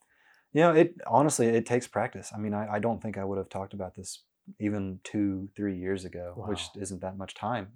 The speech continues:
Speaker 1: honestly.
Speaker 2: Yeah.
Speaker 1: Um, and there's still plenty that I gotta learn and figure out in that realm too.
Speaker 2: Yeah.
Speaker 1: But I think, um, yeah, understanding things and, and making that effort
Speaker 2: Yep.
Speaker 1: to understand yourself.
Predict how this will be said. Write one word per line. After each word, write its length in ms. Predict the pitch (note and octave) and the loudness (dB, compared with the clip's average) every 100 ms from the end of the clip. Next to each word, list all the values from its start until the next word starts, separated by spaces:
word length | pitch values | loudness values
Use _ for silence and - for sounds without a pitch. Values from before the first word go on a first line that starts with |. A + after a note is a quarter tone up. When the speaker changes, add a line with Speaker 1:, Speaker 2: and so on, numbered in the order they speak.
| _ | _
Speaker 1:
honestly. 380 | G2+ G#2 - F#2+ | -6 -6 -10 -4
Speaker 2:
Yeah. 300 | A2 A#2 G#2+ | 0 2 2
Speaker 1:
Um, 240 | G2 F#2+ G2 _ _ _ _ _ _ _ - | -2 -6 -14 _ _ _ _ _ _ _ 4
and 100 | D3+ | 8
there's 100 | F3 | 8
still 160 | - D3 | 8 8
plenty 260 | A2+ C3+ B2+ | 8 4 6
that 100 | G2+ | 6
I 80 | |
gotta 160 | G2 F#2+ | 6 4
learn 220 | G2 G2+ G2 | 2 2 -2
and 100 | - | -4
figure 240 | G2+ G2+ | -2 2
out 280 | G2+ G2 - - | 2 0 -4 -8
in 140 | G#2 | -4
that 160 | G2 G2 | -4 -4
realm 360 | G2 F#2+ G#2 - | -4 -4 -8 -6
too. 200 | - A#2 | 0 0
Speaker 2:
Yeah. 140 | G#2+ G2 - | 0 -2 2
Speaker 1:
But 280 | G2 G2 - _ _ _ _ - | 2 2 -8 _ _ _ _ -8
I 80 | G2+ | -4
think, 340 | B2 A#2 G2 | 0 0 0
um, 520 | G#2 G2 F#2 F2 F2 F2 _ _ _ _ _ _ _ _ _ | -2 -2 -4 -8 -14 -18 _ _ _ _ _ _ _ _ _
yeah, 280 | A#2 A2+ F2+ | 0 2 2
understanding 600 | G#2+ C#3+ C3+ A#2 A#2 B2 B2 | 2 2 0 -2 0 -2 0
things 560 | C#3 C#3+ C#3+ C#3+ - _ _ _ _ | -2 -2 -6 -10 -14 _ _ _ _
and, 500 | A2+ A2 G#2+ G#2 A2+ | -8 -6 -6 -8 -8
and 400 | A2+ G#2 G#2 G#2 | -6 -4 -4 -2
making 400 | G#2 G#2+ - C3+ | 0 0 0 0
that 160 | C3+ C3 | 0 0
effort 460 | C3 - C#3 C#3 - | -2 0 -2 -2 -6
Speaker 2:
Yep. 260 | A#2+ A#2 - | -4 -4 -6
Speaker 1:
to 240 | - C3+ B2+ | 0 4 6
understand 500 | B2+ A#2+ C3+ C3 C3 | 4 0 0 0 0
yourself. 600 | C3 C3 C3+ C3+ C3 | -2 2 4 4 0